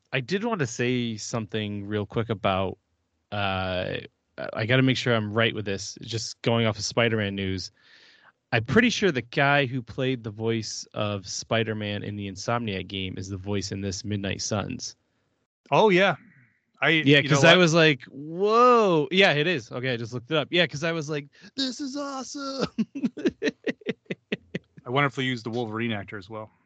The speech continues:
Speaker 2: That's another question of <laughs> Yeah.
Speaker 1: Oh, multiverse.
Speaker 2: Right? I mean,
Speaker 1: Is
Speaker 2: where
Speaker 1: it?
Speaker 2: d-, where does it
Speaker 1: Is it?
Speaker 2: fall? I thought that they wanted to
Speaker 1: I didn't
Speaker 2: make
Speaker 1: even
Speaker 2: this
Speaker 1: think about
Speaker 2: Marvel,
Speaker 1: that.
Speaker 2: this Marvel verse,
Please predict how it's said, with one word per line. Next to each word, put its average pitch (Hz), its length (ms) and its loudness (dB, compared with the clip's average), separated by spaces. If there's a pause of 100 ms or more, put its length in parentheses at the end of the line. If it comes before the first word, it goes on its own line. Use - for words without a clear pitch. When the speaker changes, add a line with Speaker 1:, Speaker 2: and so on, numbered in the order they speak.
(800)
Speaker 2:
That's 110 240 -10
another 107 320 -10 (220)
question - 400 -10
of 92 300 -20
<laughs> - 640 -20
Yeah. 160 100 -2
Speaker 1:
Oh, 175 320 6 (180)
multiverse. 185 1300 -2 (180)
Speaker 2:
Right? 175 380 0 (480)
I 139 60 0
mean, 135 160 4
Speaker 1:
Is 117 80 2
Speaker 2:
where 147 220 6
Speaker 1:
it? 147 40 0
Speaker 2:
d-, 147 240 -10
where 131 160 2
does 151 140 2
it 240 80 0
Speaker 1:
Is - 20 -
it? 349 60 -4
Speaker 2:
fall? 226 420 4 (720)
I 208 100 4
thought 269 220 4
that 160 180 2
they 165 100 2
wanted 151 260 0
to 120 60 -2
Speaker 1:
I - 20 -2
didn't 127 100 -2
Speaker 2:
make 143 80 0
Speaker 1:
even 220 100 -4
Speaker 2:
this 117 140 -4
Speaker 1:
think 302 160 -4
about 123 80 -2
Speaker 2:
Marvel, 127 340 0
Speaker 1:
that. 95 400 -10
Speaker 2:
this 120 180 -12
Marvel 131 420 -4
verse, - 600 -8